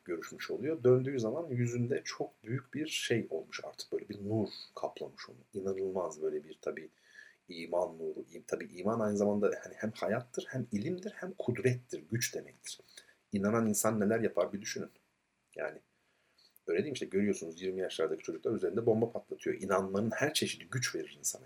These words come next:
yani. Bir dayanak noktasıdır. Zaten akılla imanın ilişkisine baktığınızda aklın iptali söz konusu değil.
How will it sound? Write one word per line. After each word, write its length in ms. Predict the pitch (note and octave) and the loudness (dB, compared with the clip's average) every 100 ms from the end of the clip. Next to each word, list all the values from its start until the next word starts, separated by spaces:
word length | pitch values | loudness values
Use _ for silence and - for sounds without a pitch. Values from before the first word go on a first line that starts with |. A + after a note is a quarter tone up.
| - | -18
yani. 100 | - - - | -20 -20 -10
Bir 180 | F2 - | -6 0
dayanak 420 | E2 E2+ B2+ - | 0 2 2 0
noktasıdır. 640 | E2 - - - - - _ _ - _ _ _ _ | -10 -10 -14 -12 -14 -16 _ _ -20 _ _ _ _
Zaten 360 | F#2+ F#2 A#2 - | 2 2 2 -2
akılla 520 | G2+ - D3 B2 G#2+ | -4 -4 -2 2 2
imanın 460 | G2+ G2+ G2+ A#2+ G#2 | 4 4 4 4 2
ilişkisine 440 | G2+ - - B2 | 2 -2 0 4
baktığınızda 640 | - - - G3 A3 A3 - - - _ - | 4 2 -2 -2 -2 -2 -4 -14 -20 _ -2
aklın 360 | - - C3 B2 | -2 2 2 2
iptali 400 | G#2 - A2 A2 | -2 4 6 6
söz 240 | B2 A2 | 4 -2
konusu 440 | - A2 G2 G#2+ G2+ | 0 -2 -4 -6 -2
değil. 280 | F#2+ - | -2 -2